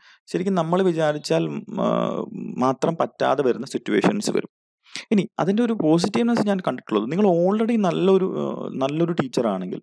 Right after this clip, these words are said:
in the sense നിങ്ങളുടെ ഡെലിവറി, ആ, എക്സൈറ്റിംഗ് ആണെങ്കിൽ അതിൻ്റെ എഫക്റ്റീവ്നെസ് കൂട്ടാൻ തീർച്ചയായിട്ടും ഇത്തരം, ആ, ഗെയിമിഫിക്കേഷൻ പ്രോസസ്സുകൾ സഹായിക്കും. ആ,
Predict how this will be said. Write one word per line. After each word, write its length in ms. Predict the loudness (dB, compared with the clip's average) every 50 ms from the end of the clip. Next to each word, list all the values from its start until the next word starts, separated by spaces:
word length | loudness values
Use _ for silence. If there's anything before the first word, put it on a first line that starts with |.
| -8
in 80 | -4 -4
the 80 | -2 -2 -2
sense 180 | -2 -2 -4 -4 -4
നിങ്ങളുടെ 400 | -4 -2 -2 0 0 0 -2 -2 -6 _ -20 -20 -20 -20 _ 0 2
ഡെലിവറി, 540 | 4 4 6 6 4 4 4 4 0 -2 -2 -4
ആ, 120 | -6 -6 -4
എക്സൈറ്റിംഗ് 580 | -6 -6 -4 -2 0 0 0 0 0 0 0 0
ആണെങ്കിൽ 340 | -2 -2 -2 -4 -4 -6 -6 -6 _ -4
അതിൻ്റെ 280 | 0 2 2 2 2
എഫക്റ്റീവ്നെസ് 540 | 2 2 0 -2 -2 0 2 2 4 4 2
കൂട്ടാൻ 680 | 0 0 0 0 2 2 2 2 2 0 2 2 0 0
തീർച്ചയായിട്ടും 540 | -2 -2 -2 -4 -4 -2 -2 -2 -2 -4 -4
ഇത്തരം, 300 | -4 -2 -2 -2 -2 -2 -6 _ _ -20 -20 -20 -20 _ -2 2
ആ, 40 | 2 4 4 4 4 2 2 0 -2 -4 -4 -6 -2 0
ഗെയിമിഫിക്കേഷൻ 840 | 2 2 2 2 2 0 0 2 2 0 0 0 -2 -4 -6 -6 -8 _ -2
പ്രോസസ്സുകൾ 640 | 0 0 0 0 -4 -4 -2 -2 0 0 0 0 -2 -4
സഹായിക്കും. 560 | -4 -4 -4 -2 0 0 0 0 0 -2 -8 -14 _ _ -20 -20 -20 -20 -20 -20 _ -10
ആ, 140 | -8 -8